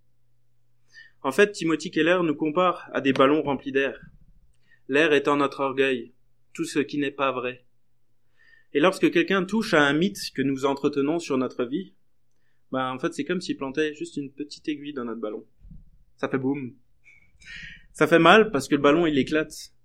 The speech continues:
Et donc, ça, ça nous touche, puis finalement, on se rend compte que, ben, on n'est pas si gonflé que ça. En fait, on, on est comme ça. Puis alors, on va chercher à le nier, puis et cetera. Puis, mais c'est souvent là que vont partir aussi les,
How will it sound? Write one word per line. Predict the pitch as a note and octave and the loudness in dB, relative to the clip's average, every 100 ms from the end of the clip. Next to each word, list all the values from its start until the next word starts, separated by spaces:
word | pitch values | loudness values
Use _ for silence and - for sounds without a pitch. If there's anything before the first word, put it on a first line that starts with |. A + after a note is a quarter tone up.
| _ _ - | _ _ -8
Et | A#2+ | -4
donc, | C3+ C#3+ | -2 -4
ça, | - - - C#3 | -6 -12 -10 -10
ça | B2+ D#3 | -2 -2
nous | C#3+ | 0
touche, | D#3+ A3 - | 0 -2 -2
puis | D3 | -4
finalement, | - D3 G3 | 0 2 2
on | F3 | 0
se | |
rend | D3 D3 | 0 0
compte | F#3+ F#3+ | 0 2
que, | D3+ C3+ C3 - - - - - | 2 2 0 -6 -20 -20 -20 -8
ben, | C3+ | -4
on | C#3+ | -2
n'est | C#3 | -2
pas | F3 | -6
si | E3+ | -6
gonflé | D3 C3+ C#3+ | -8 -6 -10
que | - | -6
ça. | D#3+ D3 | -4 -4
En | A#2 | -6
fait, | D3+ D3 | -8 -8
on, | A#2+ A2+ A2+ A2+ _ - | -8 -10 -14 -20 _ -16
on | A2+ | -10
est | A#2+ | -8
comme | A#2+ B2 | -6 -6
ça. | C#3 C#3 | -6 -8
Puis | A#2+ A#2+ | -2 2
alors, | B2 A#2+ | 2 0
on | B2 | -2
va | B2 B2+ | -2 0
chercher | C#3+ - C#3+ | 0 0 0
à | |
le | C3+ | 0
nier, | C#3 C3+ C#3+ D#3+ D#3+ | -2 2 8 8 8
puis | D#3 C3 B2 | 4 -2 -2
et | |
cetera. | - B2 C3 A#2+ D#3 | -2 -2 2 4 4
Puis, | - B2+ | 2 -4
mais | B2+ | -4
c'est | A#2+ A#2 | -4 -6
souvent | C#3+ D#3 | -4 -2
là | D#3 | 0
que | D#3 A#2+ | -2 -6
vont | B2 | -8
partir | B2 - D#3 | -6 -6 -4
aussi | B2 - | -4 -4
les, | C#3 A#2+ - | -4 -4 -6